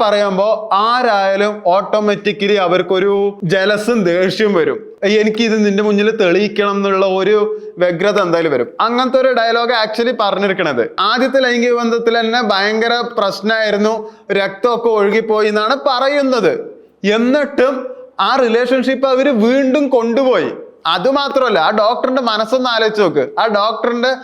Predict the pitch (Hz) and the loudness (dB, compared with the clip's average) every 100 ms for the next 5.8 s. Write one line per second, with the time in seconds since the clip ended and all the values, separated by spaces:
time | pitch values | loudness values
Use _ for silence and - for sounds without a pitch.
0 | - - - 208 208 214 233 247 214 196 | -16 -20 -4 -2 0 0 0 2 2 2
1 | 220 233 220 202 202 196 254 247 - 208 | 0 0 0 0 0 0 -2 -4 -8 -6
2 | 214 240 247 269 240 208 220 233 226 233 | -2 0 2 2 2 0 0 0 0 -2
3 | 226 233 233 233 202 208 214 214 220 220 | -2 -2 0 0 -2 -2 -2 -2 -2 0
4 | 226 196 196 202 214 226 196 190 190 202 | 0 0 0 0 0 0 -2 -2 -2 -2
5 | 202 208 202 185 180 185 262 - | 0 -2 0 0 0 -2 -2 -6